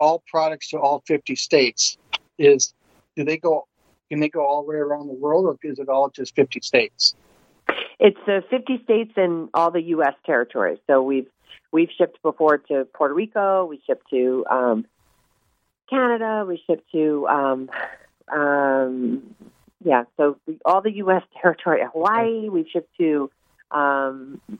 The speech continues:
Speaker 2: yeah. So we are, we're all over, and, uh,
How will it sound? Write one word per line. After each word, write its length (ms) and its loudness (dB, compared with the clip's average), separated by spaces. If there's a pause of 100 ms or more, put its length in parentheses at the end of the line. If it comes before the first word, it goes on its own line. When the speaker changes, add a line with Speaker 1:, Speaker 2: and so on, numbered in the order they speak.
(180)
Speaker 2:
yeah. 160 2 (360)
So 300 2 (320)
we 200 -2
are, 220 2 (520)
we're 180 -2
all 240 0
over, 320 -2
and, 360 -6
uh, 300 2